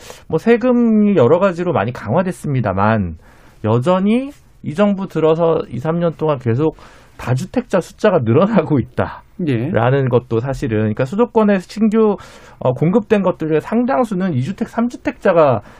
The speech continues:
Speaker 1: 가져가고 있다는 부분에 대해서는 사실은 공급을 확대하는 것만으로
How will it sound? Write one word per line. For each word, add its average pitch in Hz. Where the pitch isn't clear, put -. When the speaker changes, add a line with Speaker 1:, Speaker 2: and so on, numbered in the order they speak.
Speaker 1:
가져가고 151
있다는 120
부분에 117
대해서는 104
사실은 165
공급을 180
확대하는 208
것만으로 151